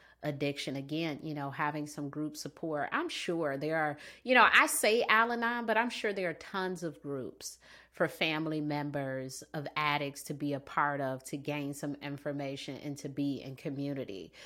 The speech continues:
So we need those sort of things to sometimes energize us. It's kinda like having,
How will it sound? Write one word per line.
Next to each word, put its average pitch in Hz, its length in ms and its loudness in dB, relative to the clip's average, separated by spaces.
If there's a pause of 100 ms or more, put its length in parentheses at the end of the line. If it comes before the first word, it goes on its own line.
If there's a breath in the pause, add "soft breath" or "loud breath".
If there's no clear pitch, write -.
(260 loud breath)
So 190 320 8
we 208 260 2
need 247 360 2
those 151 280 2
sort 139 180 -4
of 147 100 -6
things 143 400 -4
to 147 240 -2 (120)
sometimes 180 640 -4 (100)
energize 151 760 -2
us. 135 260 -2
It's 185 140 -8
kinda 339 320 0
like 170 280 2
having, 156 600 0